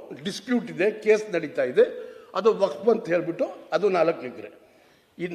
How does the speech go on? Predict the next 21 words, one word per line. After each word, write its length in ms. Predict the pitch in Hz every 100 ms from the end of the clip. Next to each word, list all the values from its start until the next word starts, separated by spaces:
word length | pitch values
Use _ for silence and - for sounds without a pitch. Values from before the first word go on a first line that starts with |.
| 160
ನಾಲ್ಕು 360 | 220 269 269 262
ಎಕರೆ 220 | 233 247 233
ಅವ್ರ 120 | 214 202
ಆಸ್ತಿ 260 | 226 - 214
ಏನಿತ್ತು, 340 | 160 123 113 151 226 - - - _ _
ಆ 140 | - 190 214 208
ಆಸ್ತಿ 300 | 240 - 240 226 202
ಮಾರ್ಟಿಗೇಜ್ 480 | 202 208 185 175 139
ಮಾಡಿ 160 | 131 185 208 175
ಬ್ಯಾಂಕಿಂದ 440 | 208 196 165 117 156 214 - - - - -
ಸುಮಾರು 320 | 208 226 226 240
ದುಡ್ಡು 180 | 220 226 -
ತಗೊಂಡಿದ್ರು 440 | 180 165 135 113 101
ಅವರು, 140 | - - - _ _ -
ಐ 20 | 185
ಸಿ 80 | 185 196
ಐ 20 | 170
ಸಿ 80 | 156
ಬ್ಯಾಂಕಿಂದ, 380 | 135 120 113 107 - - _ - - _ _
ಮತ್ತೆ 180 | 220 220
ಅವ್ರು 120 | 262